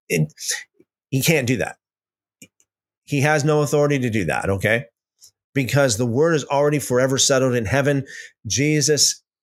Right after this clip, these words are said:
is, he says, "I come to fulfill the law, not to destroy it." Fulfill means, according to Thayer's Greek lexicon, Christianity's most trusted source of Greek definitions of the New Testament. You look it up.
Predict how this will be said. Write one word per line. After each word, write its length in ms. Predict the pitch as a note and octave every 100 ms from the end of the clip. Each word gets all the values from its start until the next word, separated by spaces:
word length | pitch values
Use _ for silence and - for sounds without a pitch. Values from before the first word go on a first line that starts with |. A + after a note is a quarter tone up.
| _
is, 580 | D3+ D3 C#3+ C3+ A2+ -
he 160 | B2 D#3
says, 240 | E3+ D#3
"I 160 | D3 D3+
come 280 | C#3+ E3 D#3
to 100 | D3
fulfill 600 | E3+ D#3 C#3+ F3 D3 G#2
the 80 | A2+
law, 300 | G#2+ G2 F2
not 260 | G#2+ D3+
to 80 | D#3+
destroy 460 | C#3+ B2+ - C#3 C3+
it." 260 | F#2+ - - _ _ _ _ _
Fulfill 420 | D3 C3+ - F#3+
means, 540 | F#3 F3 F3+ F#3+ - - _ - -
according 460 | D3+ - E3+ F3 D3+
to 360 | - E3 D3 - _ - _ -
Thayer's 600 | - F#3 F#3 F#3 F#3 C3
Greek 340 | C3+ F3+ E3
lexicon, 800 | D#3 E3 - C#3 B2+ G#2 D2+ E2+ _ _ - _ _ -
Christianity's 880 | F3+ F3+ - E3+ F3 D#3+ F3+ D#3
most 320 | D#3 D#3+ - -
trusted 580 | - E3+ F3+ - F3+
source 500 | C#3 - D#3+ C3 A2+
of 200 | C3 A2 G#2 -
Greek 300 | D3+ E3 -
definitions 640 | D#3 D3+ C#3 C#3+ D3+ B2
of 80 | B2+
the 80 | B2
New 180 | B2+
Testament. 540 | B2+ C3 B2+ - A#2 E2+ - -
You 120 | C3+ F3+
look 180 | G#3
it 100 | G#3+
up. 240 | G#3+ C#3